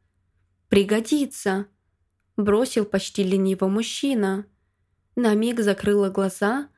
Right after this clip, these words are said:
подвох был очевиден, но не использовать шанс было равносильно смерти.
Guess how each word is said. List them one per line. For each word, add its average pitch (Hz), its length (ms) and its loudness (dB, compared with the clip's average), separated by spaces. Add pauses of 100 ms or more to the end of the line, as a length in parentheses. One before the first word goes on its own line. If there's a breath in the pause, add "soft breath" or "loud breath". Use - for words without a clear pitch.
(260 soft breath)
подвох 214 520 0
был 202 200 0
очевиден, 202 840 -2 (680)
но 240 160 0
не 233 200 0
использовать 214 680 -2
шанс 254 540 -2
было 247 340 -2
равносильно 202 640 0
смерти. 202 760 -4